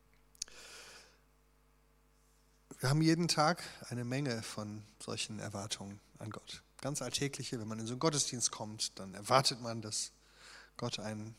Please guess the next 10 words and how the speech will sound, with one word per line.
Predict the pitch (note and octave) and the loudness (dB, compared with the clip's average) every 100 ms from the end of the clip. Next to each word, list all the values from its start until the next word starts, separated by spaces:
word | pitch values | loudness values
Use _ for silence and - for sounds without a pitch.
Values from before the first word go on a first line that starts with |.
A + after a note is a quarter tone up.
| - | -10
irgendwie | - A#2 A2+ A#2 G#2+ G#2 | -4 -4 -2 -2 -2 0
ordentlich | A#2+ A2+ A2 - | -2 -2 -6 -4
berührt | A#2 A#2 A2 - | 0 2 0 -2
und | G#2 G2+ | -6 -4
dass | G2+ - | -2 -2
Gott | G#2+ D#2 | -4 -4
einem | G#2 G#2 | -4 -4
irgendwie | G#2+ A2+ - | -6 -6 -6
nahe | G#2+ A#2+ A2 | 0 2 2
kommt. | - G#2+ A2+ | -2 -6 -6